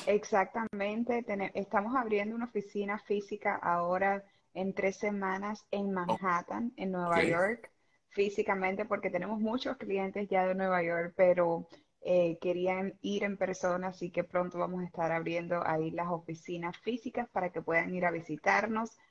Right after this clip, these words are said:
Speaker 1: hacer citas con nosotros, pero sí, estamos ayudando hace mucho tiempo a las personas de Nueva York, Texas. Tenemos otra oficina física en Kissimmee, en el área de Orlando,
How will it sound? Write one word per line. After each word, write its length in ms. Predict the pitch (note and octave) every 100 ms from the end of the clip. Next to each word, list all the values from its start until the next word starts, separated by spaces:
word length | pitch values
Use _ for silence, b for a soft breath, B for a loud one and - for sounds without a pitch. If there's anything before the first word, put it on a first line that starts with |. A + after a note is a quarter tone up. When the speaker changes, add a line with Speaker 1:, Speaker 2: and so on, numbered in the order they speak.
| b F3
Speaker 1:
hacer 340 | F3 F3 F3
citas 380 | - F#3 G3 G3
con 200 | F#3+ F3
nosotros, 560 | D#3+ - F3+ F3+ A#3 A#3
pero 240 | G#3 F#3+ F#3
sí, 300 | A3+ C4+ -
estamos 360 | F#3 F3 F3 G3
ayudando 680 | G3 F3+ F3 F3 F#3 G3 - b b - - -
hace 280 | E3+ F#3+ B3+
mucho 300 | D#4 E4 A3+
tiempo 320 | G#3 F#3 F3
a 40 | E3+
las 140 | E3+
personas 480 | E3+ - E3+ F3+ G3
de 80 | E3+
Nueva 300 | E3 D#3 E3
York, 420 | F#3 G3+ G3+ - -
Texas. 560 | F#3+ F#3+ F#3+ F#3+ - _ _ _ -
Tenemos 280 | F#3 A3
otra 200 | B3 B3+
oficina 540 | A#3 G#3 G#3 G3+ G3+ - -
física 580 | A3 G#3 G3+ F#3+ G3+ -
en 240 | G3 F#3+
Kissimmee, 680 | F3+ F3 - A3 A#3 A3+ A3
en 80 | F#3+
el 60 | E3+
área 280 | E3+ F3+ F3+
de 60 |
Orlando, 720 | E3 E3 F3+ G#3+ B3 C4+ C#4